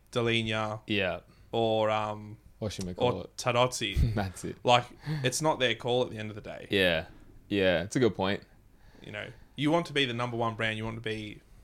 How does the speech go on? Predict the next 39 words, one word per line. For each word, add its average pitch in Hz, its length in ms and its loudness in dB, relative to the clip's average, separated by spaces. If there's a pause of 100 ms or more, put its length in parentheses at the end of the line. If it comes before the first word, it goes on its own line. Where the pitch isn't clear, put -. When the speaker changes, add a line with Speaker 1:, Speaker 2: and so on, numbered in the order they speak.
(140)
Speaker 1:
you 131 120 2
want 151 120 2
to 143 60 -2
have 131 160 -2
the 123 60 -6
man 113 220 0
on 113 140 -4
the 110 60 -4
bike. 107 480 -4 (880)
Speaker 2:
Man, 92 420 -14
that 95 160 -10
would 71 120 -10
be 64 100 -14
so - 240 -10 (120)
cool. 85 340 -10 (1500)
Speaker 1:
You - 60 -8
Speaker 2:
Only, 98 60 -4
Speaker 1:
know, 107 100 -4
and - 120 -10
it'd 170 140 2
Speaker 2:
only 180 100 0
Speaker 1:
be 180 80 4
Speaker 2:
one 180 80 -4
Speaker 1:
great. 160 200 4
Speaker 2:
dream. 90 400 -6
Speaker 1:
You 123 100 2
know, 110 160 2
he'd 135 240 2
be 131 120 4
like, 127 280 8 (1120)
it's 143 160 2
like 160 180 8
when 120 140 0
Rossi 113 280 2
went 110 280 -2 (140)
from 113 180 -4
Repsol 110 340 -2
to 107 60 -6
Yamaha. 107 420 -10